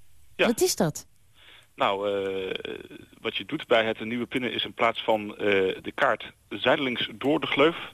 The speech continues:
Speaker 1: eh, te halen, dip je hem, zoals minister De Jager het zegt, boven in het apparaat.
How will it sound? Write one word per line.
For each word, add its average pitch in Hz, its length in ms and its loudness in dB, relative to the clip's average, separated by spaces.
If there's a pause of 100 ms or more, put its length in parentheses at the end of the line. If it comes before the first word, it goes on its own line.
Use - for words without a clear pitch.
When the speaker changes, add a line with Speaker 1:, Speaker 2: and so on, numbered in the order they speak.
(100)
Speaker 1:
eh, 117 180 6
te 120 160 2
halen, 143 520 0
dip 113 280 -2
je 147 100 4
hem, 160 320 4 (200)
zoals - 360 0
minister 120 280 -2
De 120 60 2
Jager 117 300 4
het 107 120 2
zegt, - 440 0
boven 143 280 4
in 127 60 -2
het 113 80 -2
apparaat. 107 380 2